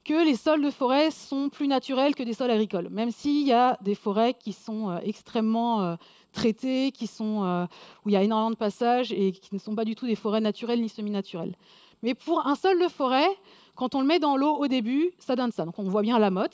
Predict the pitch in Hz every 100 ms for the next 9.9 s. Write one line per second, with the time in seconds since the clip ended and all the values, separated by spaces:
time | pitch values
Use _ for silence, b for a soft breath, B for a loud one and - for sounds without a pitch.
0 | - - 190 269 285 - 208 - 285 -
1 | b b b b b b 233 285 359 320
2 | _ - 294 294 277 262 262 220 233 220
3 | 247 294 359 _ _ _ - 240 277 269
4 | 349 - 240 - 262 220 180 - - -
5 | 311 285 277 247 233 226 240 294 320 b
6 | b 226 240 254 302 294 262 247 294 262
7 | - - 254 262 247 - 277 330 269 -
8 | _ - 240 233 269 294 311 330 269 277
9 | 269 226 214 226 233 - 208 190 185